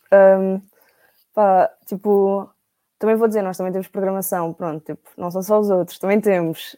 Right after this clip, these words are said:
E a Python é, hum, tipo, quem for pa-, para a aplicada tem de levar com dois semestres disso. Tipo, não aconselho nada. <laughs> Foi, tipo, foi tortura mesmo. É isso. Pronto.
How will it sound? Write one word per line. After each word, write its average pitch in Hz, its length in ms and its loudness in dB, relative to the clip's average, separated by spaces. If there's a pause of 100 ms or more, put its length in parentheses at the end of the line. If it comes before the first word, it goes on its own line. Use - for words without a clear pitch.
(140)
E 202 120 2
a 202 40 2
Python 170 560 0 (460)
é, 190 320 6
hum, 185 340 -2 (100)
tipo, 185 440 2
quem 196 180 0
for 196 200 -2
pa-, 185 460 2
para 185 120 0
a 180 40 4
aplicada 185 580 0
tem 185 180 0
de 180 60 0
levar 180 420 0
com 180 340 -6
dois 175 180 -4
semestres 180 380 -6
disso. 214 500 -4 (1120)
Tipo, 175 220 -10
não 185 220 0
aconselho 190 380 2
nada. 214 420 0 (320)
<laughs> - 300 -16
Foi, 196 440 4
tipo, 185 500 -4
foi 185 640 -2 (520)
tortura 214 440 0
mesmo. 175 560 -6 (340)
É 196 160 0
isso. - 300 -8 (640)
Pronto. 180 300 -4